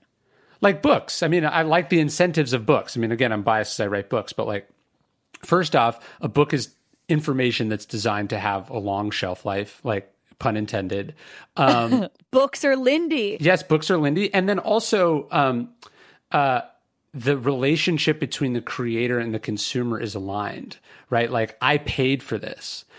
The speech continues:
Speaker 1: Um, so if it sucks, like, that person isn't gonna be able to sell books to me anymore. Whereas, like, let's say you read a terribly frustrating story in the Washington Post,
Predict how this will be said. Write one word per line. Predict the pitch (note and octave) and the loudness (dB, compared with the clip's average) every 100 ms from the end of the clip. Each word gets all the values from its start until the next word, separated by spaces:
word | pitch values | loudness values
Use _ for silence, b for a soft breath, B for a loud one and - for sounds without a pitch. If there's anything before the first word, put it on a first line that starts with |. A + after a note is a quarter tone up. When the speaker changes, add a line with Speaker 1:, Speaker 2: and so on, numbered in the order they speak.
| B B | B B
Speaker 1:
Um, | C3+ A2+ G#2+ - | 0 2 -2 -6
so | - - C3+ A#2 A2+ | -6 0 2 2 -2
if | B2+ C#3 | -4 -4
it | A#2+ | -4
sucks, | - - C#3 A2+ - - - b b b | -2 2 0 0 -6 -8 -10 b b b
like, | B2+ A2 - | -2 -2 0
that | B2 - | 0 0
person | - B2+ - A2+ G2+ G#2 _ - | -2 -4 -2 -4 -4 -8 _ -6
isn't | A2 A#2 | -4 -4
gonna | A#2 G#2+ | -4 -4
be | G#2+ | -2
able | G#2+ G#2 | -2 -4
to | - G#2 | -8 -6
sell | - G2+ G2 | -4 -2 -4
books | - G#2 - - | -6 -8 -8 -12
to | - | -8
me | A2 G2+ G#2 - | -6 -6 -8 -8
anymore. | G#2 G2 G#2 - D#3 B B B B | -8 -8 -8 -10 -14 B B B B
Whereas, | C#3 C#3 B2+ A#2+ A#2 - - B B | 0 2 4 2 -2 -6 -10 B B
like, | B2+ - - b | 0 -2 -14 b
let's | E3+ G#3 | 0 2
say | C#4 | 2
you | A#3 E3 | 2 2
read | G3 | 2
a | D3 | 0
terribly | - - D#3+ E3 D#3 C#3 C3 A#2 G#2+ B B B _ - | 0 0 2 4 2 0 0 0 -4 B B B _ -18
frustrating | - - D3 D3+ - C#3+ B2 A2+ | -8 0 2 2 2 2 2 0
story | A2 - B2 A2+ G#2 | -4 -4 -2 0 -2
in | G2 | -4
the | |
Washington | G#2 G#2+ G#2+ - G2+ | -2 -2 -4 -6 -8
Post, | F#2+ G2+ - - - | -8 -8 -10 -14 -20